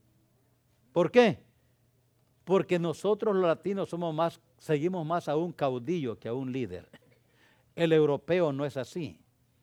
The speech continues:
Pero la reforma se paró en España y no pasó a Latinoamérica. Cuando España nos conquistó, no nos enseñó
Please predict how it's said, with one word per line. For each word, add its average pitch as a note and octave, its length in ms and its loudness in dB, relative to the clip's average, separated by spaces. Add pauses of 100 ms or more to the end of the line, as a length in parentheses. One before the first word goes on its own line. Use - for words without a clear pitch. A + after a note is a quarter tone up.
(520)
Pero G3+ 160 6
la F#3 100 10
reforma G3+ 500 6
se F#3 140 0
paró E3 240 2
en E3+ 80 2
España D3 600 0 (1120)
y A3+ 140 6
no A3+ 140 6
pasó G3 600 6
a E3+ 100 2
Latinoamérica. D#3 880 0 (1200)
Cuando G#3+ 320 10
España B3 460 6
nos A3 180 6
conquistó, G3+ 880 4 (420)
no C4 180 8
nos B3+ 160 8
enseñó G#3 800 4